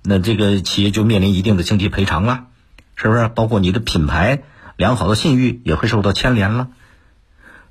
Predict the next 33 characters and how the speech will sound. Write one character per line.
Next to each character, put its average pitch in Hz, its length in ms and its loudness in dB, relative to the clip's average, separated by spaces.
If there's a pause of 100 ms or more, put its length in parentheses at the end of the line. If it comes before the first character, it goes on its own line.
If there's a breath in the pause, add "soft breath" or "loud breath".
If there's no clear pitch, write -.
事 185 200 0
实 175 100 2
上， 165 160 0
因 180 120 2
为 170 100 2
产 - 240 0
品 107 180 0
存 101 160 -2
在 104 60 0
安 120 180 -2
全 113 160 2
隐 73 160 0
患， 87 300 -4 (100)
导 73 280 0
致 95 200 0
消 95 200 0
费 87 120 0
者 73 160 -2
去 82 140 -4
维 82 200 0
权、 87 520 2
去 73 160 -4
索 - 180 -2
赔， 117 460 0 (320 loud breath)
甚 - 280 -2
至 87 200 0
让 85 220 0
这 80 60 -2
个 78 100 -4
厂 67 300 -4
家 95 220 0
品 71 320 -2
牌 69 400 -2